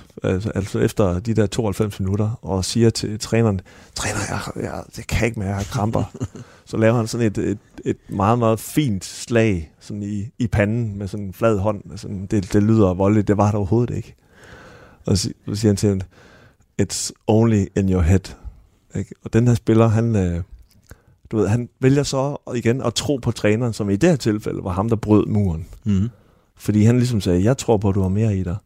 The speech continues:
Speaker 2: Ja.
Speaker 1: Lad os se."
Speaker 2: Og gik så ind og spillede?
Speaker 1: Så gik han ind og spillede og scorede så i det hundrede syttende net-, attende minut, øh, afgør kampen, som ender med en, øh, fantastisk pokalfinale,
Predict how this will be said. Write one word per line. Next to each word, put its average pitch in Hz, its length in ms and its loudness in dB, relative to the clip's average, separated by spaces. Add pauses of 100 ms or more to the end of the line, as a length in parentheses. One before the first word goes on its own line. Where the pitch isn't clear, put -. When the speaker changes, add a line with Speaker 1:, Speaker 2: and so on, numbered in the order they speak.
(180)
Speaker 2:
Ja. 98 180 -2 (140)
Speaker 1:
Lad 101 160 4
os 95 80 0
se." 131 200 -2 (240)
Speaker 2:
Og 101 100 0
gik 107 160 2
så 123 80 2
ind 131 80 2
og 127 60 -4
spillede? 143 260 -2 (180)
Speaker 1:
Så - 100 -16
gik 156 120 4
han 156 80 4
ind 156 60 4
og 139 60 2
spillede 127 300 2
og 113 60 -2
scorede 123 300 0
så 113 140 0
i 110 60 4
det 104 80 0
hundrede 120 220 2
syttende 107 520 0
net-, 98 300 2
attende 92 640 -2
minut, 95 500 0 (600)
øh, 92 220 2
afgør 92 400 2
kampen, 95 540 -4
som 92 220 -4
ender 98 200 2
med 92 180 2
en, 85 200 -2
øh, 90 100 -4
fantastisk 101 580 -2
pokalfinale, 90 800 0